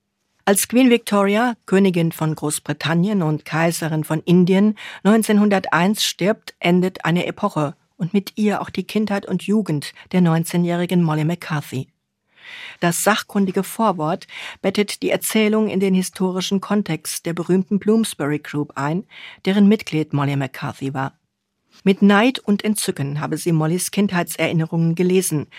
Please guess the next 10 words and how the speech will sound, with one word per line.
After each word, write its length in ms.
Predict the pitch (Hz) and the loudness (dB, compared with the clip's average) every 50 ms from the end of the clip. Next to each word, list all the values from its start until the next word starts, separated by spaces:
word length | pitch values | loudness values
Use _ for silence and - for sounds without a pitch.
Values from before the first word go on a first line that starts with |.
| - - - - | -20 -20 -14 -8
schreibt 420 | - - 156 165 180 180 - - | -8 -4 0 0 0 0 -2 -2
Virginia 540 | 165 175 170 170 - 196 208 202 208 196 175 | -2 -2 0 0 2 4 4 4 4 4 2
Woolf 400 | 185 190 208 254 285 - - - | 2 2 2 2 0 -2 -4 -2
neunzehnhundertvierundzwanzig 1500 | 170 170 175 175 180 - 190 180 185 180 170 165 - - - 160 151 160 156 - - - 151 151 165 170 - 196 196 - | 0 2 2 2 0 0 0 0 0 0 -2 -4 -6 -6 -2 0 0 0 -2 -4 -4 -2 -2 0 0 -2 -4 -4 -6 -4
in 80 | 196 170 | -4 -2
einem 200 | - 175 196 190 | 0 0 -2 -2
Brief 280 | - - 165 160 - - | -2 -4 -4 -4 -4 -2
an 100 | 170 180 | -2 -2
ihre 200 | 175 170 185 180 | -2 -2 -6 -8
Cousine. 520 | - 202 185 - 165 156 147 135 135 - | -8 -8 -8 -6 -4 -4 -4 -4 -6 -10